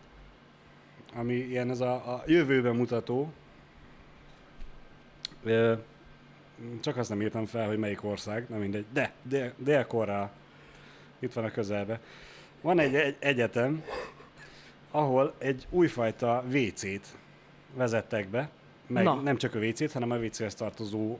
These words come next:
Speaker 1: rendszert.
Speaker 2: Igen.
Speaker 1: Mert hogy, ö, azt mondja, vákuum szivattyú segítségével a W C eljutatja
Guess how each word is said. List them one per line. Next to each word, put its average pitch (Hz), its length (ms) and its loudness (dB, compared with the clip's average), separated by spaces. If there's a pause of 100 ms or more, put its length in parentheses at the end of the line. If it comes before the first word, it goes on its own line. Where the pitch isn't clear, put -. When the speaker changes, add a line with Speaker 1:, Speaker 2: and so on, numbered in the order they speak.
(120)
Speaker 1:
rendszert. 110 800 -2
Speaker 2:
Igen. 143 340 -6 (140)
Speaker 1:
Mert 139 340 2
hogy, 123 280 2
ö, 117 520 0 (880)
azt 120 340 -6
mondja, 127 340 0
vákuum 147 460 2
szivattyú 123 520 -2
segítségével 113 920 -2
a 117 40 -4
W 127 200 -2
C - 120 -8
eljutatja 117 760 0